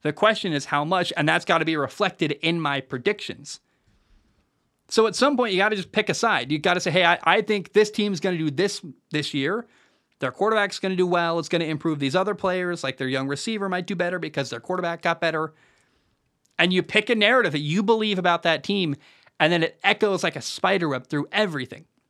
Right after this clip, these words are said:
For example, if you believe the Jets are gonna do well,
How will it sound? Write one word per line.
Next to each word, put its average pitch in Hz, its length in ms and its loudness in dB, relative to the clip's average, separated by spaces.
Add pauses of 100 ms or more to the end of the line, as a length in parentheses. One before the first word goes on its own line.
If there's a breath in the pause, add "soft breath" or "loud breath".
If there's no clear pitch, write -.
(840 soft breath)
For 196 160 4
example, 190 420 -2
if 135 100 -4
you 196 120 -2
believe 185 320 0
the 160 80 -2
Jets 165 300 -2
are 170 40 -4
gonna 147 160 -2
do 139 140 -2
well, 156 460 -2